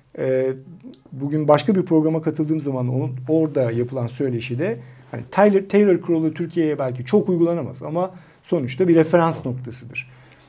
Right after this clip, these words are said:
Şimdi Taylor kuralını Türkiye'ye uygulayıp bunu, e, iki sene içerisinde veya önümüzdeki süreçte diyelim yüzde ona çekeceğiniz bir enflasyon için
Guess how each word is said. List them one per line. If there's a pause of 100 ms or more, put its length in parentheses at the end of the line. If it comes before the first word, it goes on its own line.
(120)
Şimdi (280)
Taylor
kuralını (180)
Türkiye'ye
uygulayıp (540)
bunu, (520)
e,
iki
sene
içerisinde
veya
önümüzdeki
süreçte
diyelim
yüzde
ona
çekeceğiniz
bir
enflasyon
için